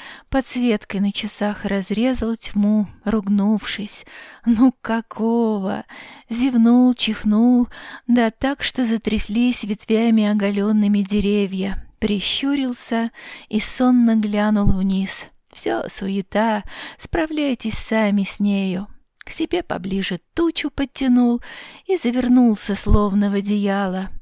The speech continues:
Под спину подтолкнул ещё одну, но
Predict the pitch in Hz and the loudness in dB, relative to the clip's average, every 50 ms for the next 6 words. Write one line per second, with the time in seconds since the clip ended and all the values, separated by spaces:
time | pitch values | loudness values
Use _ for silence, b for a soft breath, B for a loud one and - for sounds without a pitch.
0 | - _ _ _ _ _ _ - 240 - - - - - 220 220 202 208 202 196 | -14 _ _ _ _ _ _ 0 0 0 -2 -8 -8 -4 -2 0 0 0 0 0
1 | - 190 196 - _ - 185 190 190 - - - 196 196 190 190 185 185 190 196 | -2 -6 -6 -6 _ -4 -2 -2 -4 -6 -6 -4 -2 -2 -2 -2 -2 -4 -4 -4
2 | 180 - - - 240 269 285 285 285 269 254 240 247 240 240 240 240 B B B | -6 -6 -4 -4 -2 -2 -2 -2 0 0 2 4 4 4 2 2 0 B B B
3 | B B B B B B B B B _ - 294 311 320 330 339 330 311 294 | B B B B B B B B B _ 0 2 2 2 2 0 -2 -2 -4